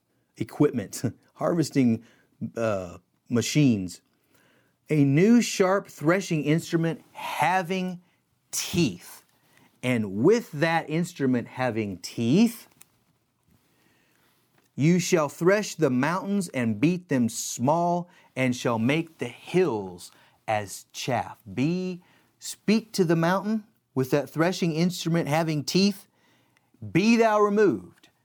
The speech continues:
and be thou cast into the sea, and you will beat it small." Glory to God. Now, that is plenty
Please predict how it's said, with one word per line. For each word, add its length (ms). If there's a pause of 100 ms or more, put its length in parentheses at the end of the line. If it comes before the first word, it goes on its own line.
(140)
and 200
be 180
thou 200
cast 420
into 240
the 160
sea, 440 (760)
and 180
you 80
will 120
beat 260
it 140
small." 680
Glory 440
to 140 (380)
God. 320 (360)
Now, 360 (460)
that 340
is 240
plenty 640